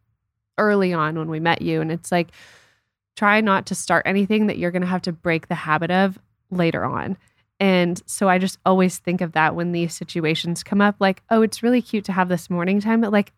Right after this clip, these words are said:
I can have morning time with her at seven thirty. It doesn't have to be at six forty-five when, you know, in future days, I might be getting ready for something or needing a shower and having, like, my God time in the morning." And,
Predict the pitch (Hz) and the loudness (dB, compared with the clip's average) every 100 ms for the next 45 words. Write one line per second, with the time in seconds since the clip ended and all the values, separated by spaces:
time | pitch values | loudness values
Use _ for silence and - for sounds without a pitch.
0 | - 226 254 240 226 202 190 190 202 214 | -4 -2 0 2 2 2 2 2 2 4
1 | 208 214 233 226 190 - - 175 160 156 | 4 4 2 0 2 0 0 -2 -2 0
2 | 180 160 175 196 202 202 202 - 196 - | 0 0 -2 0 0 0 -2 -2 -4 -4
3 | - - - 185 170 180 170 165 165 170 | -10 -16 -4 -4 -2 0 2 2 0 -4
4 | 170 - - _ _ _ _ _ _ - | -4 -10 -20 _ _ _ _ _ _ -2
5 | 220 170 175 - 196 - 269 - 226 170 | 0 2 2 2 0 0 -2 0 0 2
6 | 180 202 208 208 190 226 220 220 226 226 | 2 4 4 4 2 0 2 2 2 4
7 | 247 240 214 190 180 175 170 165 170 175 | 2 2 0 -2 -4 -2 -2 0 2 0
8 | - 180 175 185 220 247 - 285 294 214 | -2 -4 0 2 2 2 -2 -4 0 2
9 | 170 156 170 185 190 233 226 220 _ _ | 2 0 -2 -2 2 2 2 0 _ _
10 | _ _ _ 208 208 190 196 240 208 190 | _ _ _ -2 -2 4 6 6 4 4
11 | 175 180 180 180 170 165 160 165 - _ | 4 2 2 2 2 0 -2 -4 -10 _
12 | 196 185 180 180 185 | 0 2 2 -2 -8